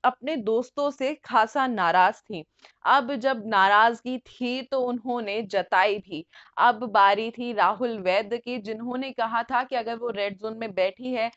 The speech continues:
अगर वो नाराज है, अगर वो ये टेंट्रम्स थ्रो कर रही है, तो किसी को भी उसके पास जाने की जरूरत नहीं है। तो इस बात से निकी और नाराज हो गई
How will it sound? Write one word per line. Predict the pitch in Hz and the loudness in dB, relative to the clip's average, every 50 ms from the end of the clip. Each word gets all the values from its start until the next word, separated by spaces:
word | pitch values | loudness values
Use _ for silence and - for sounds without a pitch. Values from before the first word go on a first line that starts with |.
| _ - _ _ | _ -20 _ _
अगर | - 220 220 214 233 226 | -2 -2 0 0 -2 -2
वो | 220 233 226 | -2 -4 -4
नाराज | 220 202 190 180 185 190 208 226 262 277 - - | -4 -2 0 0 2 4 4 4 4 2 0 -4
है, | 233 220 233 233 _ _ _ - | -6 -6 -6 -6 _ _ _ -8
अगर | 208 220 220 240 247 233 | -4 -2 0 0 0 0
वो | 233 247 254 | -2 -2 -2
ये | 254 247 262 277 | 0 0 0 0
टेंट्रम्स | - - 196 208 208 220 220 254 254 254 254 - - _ - | 2 2 2 2 0 -2 -4 -4 -4 -4 -4 -6 -10 _ -12
थ्रो | - - 254 240 254 | -4 2 4 4 4
कर | 247 - - 220 240 262 | 4 4 4 4 4 4
रही | 277 269 262 254 | 4 2 0 0
है, | 269 269 269 262 _ _ _ _ | -2 -2 -4 -4 _ _ _ _
तो | 277 277 | -8 -8
किसी | 277 _ - 285 277 - 320 311 | -6 _ -4 -4 -2 -2 -2 -2
को | 294 285 269 233 | 0 0 0 0
भी | 240 262 | 0 -2
उसके | 254 - 262 | -6 -4 -4
पास | 240 - 233 233 247 247 196 | 0 2 4 4 2 2 -2
जाने | 180 220 208 190 196 208 220 220 | -4 0 0 0 0 -2 -6 -8
की | - 226 240 240 | -6 -6 -6 -4
जरूरत | 226 202 202 196 196 208 214 - 220 | -2 -2 -2 0 2 0 0 -2 -4
नहीं | 208 214 220 240 226 | -10 -8 -8 -8 -8
है। | 214 160 170 _ _ _ _ _ - | -8 -10 -12 _ _ _ _ _ -8
तो | 247 | -6
इस | - - 277 302 311 254 | -4 -2 -2 -2 -2 -2
बात | 214 208 233 226 233 262 262 - | 0 2 4 4 4 4 2 -2
से | - 262 262 262 | -4 -2 -2 -2
निकी | 254 240 226 - - 247 254 | -2 -4 -6 -6 -6 -6 -6
और | - - - 190 208 214 247 262 | -6 -2 0 2 4 4 4 2
नाराज | 247 233 214 208 208 214 226 240 233 - | 2 0 2 2 4 4 4 2 2 -2
हो | 233 202 | -6 -6
गई | 190 196 214 254 | -4 -6 -6 -8